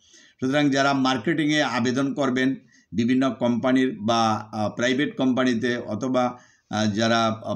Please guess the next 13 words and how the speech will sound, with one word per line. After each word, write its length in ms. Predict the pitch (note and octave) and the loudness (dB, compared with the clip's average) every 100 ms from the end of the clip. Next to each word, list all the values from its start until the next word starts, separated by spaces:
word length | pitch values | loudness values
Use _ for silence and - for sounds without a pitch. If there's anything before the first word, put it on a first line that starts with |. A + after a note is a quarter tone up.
| G2 | 0
বড় 240 | A#2 A#2 | 0 0
ফার্মাসিউটিক্যাল 680 | - B2 C3 - - A#2+ B2+ | -2 -2 -2 -2 -4 -4 -2
কোম্পানি 360 | A#2+ A#2 A#2+ A#2 | 0 0 0 0
রয়েছে, 540 | A#2 A2 A2 A#2+ A#2+ | 0 0 0 0 0
ফার্মাসিউটিক্যাল, 880 | A2 A2 A2+ A2 A2+ A2 A#2 A#2 A2 - - - F#2 | -2 0 0 0 -8 -4 0 2 0 -6 -20 -14 -2
আহ, 180 | A2 | 0
হোমিও 300 | G#2+ B2+ C#3 | 2 2 0
কোম্পানি 360 | B2 B2 B2 B2 | 0 0 0 2
রয়েছে, 420 | A#2+ A#2 A2+ B2+ | 2 0 0 -4
ফার্মাসিউটিক্যাল 640 | A2+ A#2 A#2 G#2+ A2 A2+ A2 | -2 -2 -2 -2 -2 0 0
ভেটেরিনারি 560 | G#2 A#2 C3+ C#3 C3 | 0 0 0 0 0
কোম্পানি 360 | B2+ A#2+ A#2+ A2+ | 0 0 0 2
রয়েছে, 520 | A2+ A2+ - A2+ A2 | 2 0 -2 -4 -4